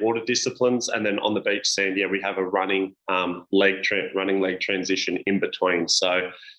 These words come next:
it is, um, yeah, it, it's a very tough, challenging, and an endurance sort of power sport because, yeah, we're going in and out through the surf, and we are sort of endurance-based athletes, but there is still a lot of strength and power involved in that.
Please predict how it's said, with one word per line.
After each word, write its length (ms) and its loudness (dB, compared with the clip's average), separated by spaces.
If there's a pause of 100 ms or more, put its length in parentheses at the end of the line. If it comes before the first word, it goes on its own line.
(260)
it 120 8
is, 520 2
um, 840 0
yeah, 140 4
it, 160 2
it's 400 0
a 80 0
very 320 0 (160)
tough, 240 0 (160)
challenging, 760 2
and 220 2
an 200 -2
endurance 600 0
sort 120 0
of 60 -6
power 300 0
sport 360 0
because, 440 0
yeah, 80 0
we're 100 -2
going 260 0
in 80 0
and 140 2
out 180 -2
through 140 2
the 80 2
surf, 360 0 (500)
and 100 4
we 160 6
are 260 0
sort 220 0
of 80 0
endurance-based 720 0
athletes, 480 0
but 100 -8
there 120 4
is 160 2
still 240 4
a 20 2
lot 140 2
of 80 0
strength 340 -2
and 160 -2
power 300 2 (160)
involved 360 0
in 100 2
that. 160 -2